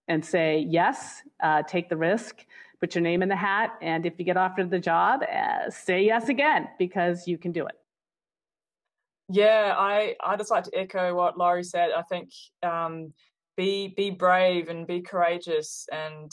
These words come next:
Speaker 2: you know, have a go. You know, if there's an opportunity that presents itself and, you know, if it looks like it may be, you know, s-, there, there perhaps are five criteria for the job, you know, and I think women have a tendency to say, "Oh, I can do three out of the five,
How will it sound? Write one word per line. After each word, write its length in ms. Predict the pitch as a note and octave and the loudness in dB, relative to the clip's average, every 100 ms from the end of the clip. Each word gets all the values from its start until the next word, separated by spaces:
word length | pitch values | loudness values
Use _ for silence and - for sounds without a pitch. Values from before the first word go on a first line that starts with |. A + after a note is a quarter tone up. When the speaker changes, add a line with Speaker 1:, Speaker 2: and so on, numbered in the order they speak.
| - - | -12 -10
Speaker 2:
you 120 | E3 | -6
know, 280 | D#3 D#3 E3 - | -4 -2 -4 -8
have 260 | - F3 | -4 -2
a 40 | F3+ | 2
go. 400 | F3+ F3 D#3 D3+ - _ | 4 6 4 0 -6 _
You 180 | E3 E3 | -10 -6
know, 140 | D#3+ | -4
if 120 | E3 | -2
there's 240 | D3 - F#3 | -4 -6 -6
an 60 | |
opportunity 580 | F#3 F#3+ - G3 G3 F#3+ | -6 -6 -10 -6 -4 -2
that 180 | F#3 E3+ | -2 -2
presents 360 | F#3 F3 F3 - | -4 -4 -4 -6
itself 520 | - - F3+ F3 F3 E3+ | -8 0 4 4 0 -6
and, 260 | E3 D#3+ - _ _ _ _ - | -8 -10 -18 _ _ _ _ -10
you 100 | F3 | -4
know, 200 | E3+ E3+ | 0 0
if 300 | E3+ E3+ F3 | 0 -2 -2
it 100 | D3+ | -2
looks 200 | F#3 - | -2 0
like 200 | F3+ F3+ | -2 0
it 60 | |
may 180 | F3+ E3+ | -2 0
be, 140 | E3+ E3+ | -2 -4
you 260 | E3+ E3 | -6 -4
know, 100 | E3 | -4
s-, 180 | E3 - - - - F#3 | -4 -10 -20 -20 -14 -10
there, 100 | F3+ F#3 - | -10 -10 -8
there 100 | F#3 | -4
perhaps 300 | F#3+ - - | -4 -4 -4
are 60 | |
five 340 | F#3 F#3+ F#3+ F#3 | 0 2 2 2
criteria 600 | F#3 F3+ - F#3 F3+ F3 | 0 0 0 2 4 4
for 120 | F3 | 0
the 100 | E3+ | -8
job, 340 | - F3 E3 D#3 | -2 2 2 0
you 80 | D#3+ | -4
know, 240 | D#3+ E3 | -2 -2
and 80 | E3 | -4
I 40 | D#3+ | -6
think 200 | F3 E3+ | -10 -2
women 440 | F3+ F3+ F3 F3+ - _ _ - | 0 0 -2 -8 -14 _ _ -6
have 120 | F3 | -2
a 60 | E3 | -2
tendency 500 | F#3 F3 - F3 E3+ | -2 -4 -2 -2 -2
to 120 | F3 | -4
say, 300 | - F3 E3 | 2 2 2
"Oh, 380 | F3+ F#3 F#3 F3+ E3+ E3+ | 2 4 4 4 0 -6
I 60 | F3+ | -6
can 100 | F#3+ | 0
do 180 | G3+ G3+ | 0 0
three 400 | - G3+ G3+ - | -2 2 4 2
out 180 | F3+ | 0
of 60 | F3 | -2
the 60 | - | 0
five, 400 | F3+ F3 E3 | 2 4 2